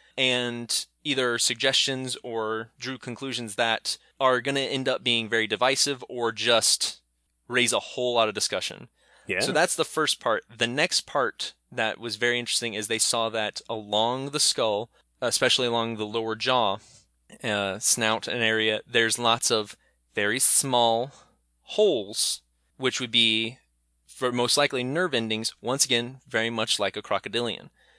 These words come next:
Speaker 1: If you
Speaker 2: Yeah.
Speaker 1: look at a crocodilian skull, right around the lips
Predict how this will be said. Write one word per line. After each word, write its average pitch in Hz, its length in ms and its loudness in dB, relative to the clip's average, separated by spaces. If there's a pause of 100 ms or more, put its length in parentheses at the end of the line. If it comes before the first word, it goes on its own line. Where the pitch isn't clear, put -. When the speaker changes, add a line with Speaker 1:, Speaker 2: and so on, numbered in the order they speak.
(100)
Speaker 1:
If 87 140 -6
you - 60 -2
Speaker 2:
Yeah. - 40 -6
Speaker 1:
look 110 120 -2
at 120 80 2
a 113 40 -4
crocodilian 127 460 0
skull, 110 260 0
right 110 200 4
around 131 300 2
the 131 80 -2
lips - 600 2